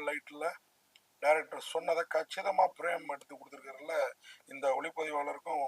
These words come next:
பிரைட் ஃபியூச்சர் இருக்குது தமிழ் சினிமாவுல. அஹ், சாலமன் போவாஸ் இளமாறன், ஊட்டி, கொடைக்கானல், ஊட்டியில தான் பெரும்பாலான காட்சிகள். அது இவரு ட்ரை பண்றதே ஊட்டியில இருந்து தான் ப்ரொடியூசர் எல்லாம் ட்ரை பண்ணுவார் இந்த ஹீரோ.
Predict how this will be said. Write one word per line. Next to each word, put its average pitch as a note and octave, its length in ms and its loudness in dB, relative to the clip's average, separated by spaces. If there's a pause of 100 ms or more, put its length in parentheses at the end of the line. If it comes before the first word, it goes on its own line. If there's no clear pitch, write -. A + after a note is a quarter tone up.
(200)
பிரைட் D#3+ 300 -4
ஃபியூச்சர் D3 360 -8
இருக்குது B2 320 -16
தமிழ் C3 220 -12
சினிமாவுல. B2+ 400 -6 (500)
அஹ், C3+ 240 2
சாலமன் D#3 540 6
போவாஸ் C#3+ 480 2
இளமாறன், C3 480 6 (360)
ஊட்டி, D#3 320 -2 (120)
கொடைக்கானல், D3 560 0 (280)
ஊட்டியில E3+ 320 0
தான் F#3 180 6
பெரும்பாலான D3+ 500 8
காட்சிகள். C3+ 440 -4 (400)
அது B2+ 200 2
இவரு C3 260 -6 (180)
ட்ரை E3+ 180 4
பண்றதே G#3+ 440 6
ஊட்டியில - 280 0
இருந்து F3+ 200 -4
தான் F3+ 260 8 (600)
ப்ரொடியூசர் D3+ 500 -4 (320)
எல்லாம் C#3+ 180 4
ட்ரை C#3 160 -4
பண்ணுவார் B2+ 440 0
இந்த B2 160 -10 (440)
ஹீரோ. B2+ 300 -6